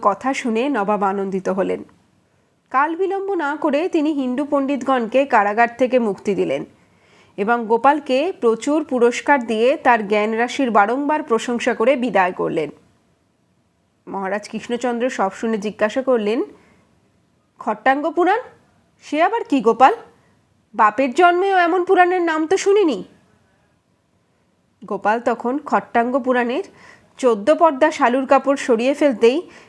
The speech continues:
খাটের ভাঙা পায়াখানা বেরিয়ে পড়ল। তখন সব বুঝে মহারাজ কৃষ্ণচন্দ্র হেসেই অস্থির। প্রতিশ্রুতি মতো গোপালকে উপরি বকশিসও দিলেন।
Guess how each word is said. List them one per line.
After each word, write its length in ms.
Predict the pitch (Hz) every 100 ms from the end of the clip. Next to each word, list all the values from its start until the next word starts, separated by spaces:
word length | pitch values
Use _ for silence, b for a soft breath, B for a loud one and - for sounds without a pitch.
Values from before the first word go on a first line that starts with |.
| B
খাটের 600 | - 269 233 285 269 311 -
ভাঙা 320 | 220 226 254
পায়াখানা 640 | - 214 208 240 262 254
বেরিয়ে 300 | 220 208 190
পড়ল। 360 | 190 196 180 175 - _ _ _ -
তখন 340 | 196 185 233
সব 380 | 247 226 196 196
বুঝে 500 | 214 208 269 233 330 B B B -
মহারাজ 480 | 226 226 226 247 -
কৃষ্ণচন্দ্র 840 | 233 - 277 285 277 247 247 403 311
হেসেই 400 | 247 240 254 240
অস্থির। 420 | 208 202 - 190 165 - - - - - -
প্রতিশ্রুতি 580 | 202 202 220 - 240 262
মতো 360 | 247 247 339 440 B B -
গোপালকে 760 | 226 247 277 302 302 269 320 427
উপরি 380 | 220 226 262 262
বকশিসও 520 | 208 233 - 254 240
দিলেন। 300 | 202 196 180